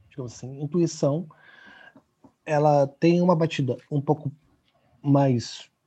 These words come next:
não di-, não digo pessimista, mas fatalista de pensar. O Partido Republicano se meteu num buraco que não sabe como sair.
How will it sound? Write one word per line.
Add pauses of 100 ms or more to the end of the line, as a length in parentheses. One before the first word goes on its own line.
não
di-,
não
digo
pessimista,
mas
fatalista
de
pensar.
O
Partido
Republicano
se
meteu
num
buraco
que
não
sabe
como
sair.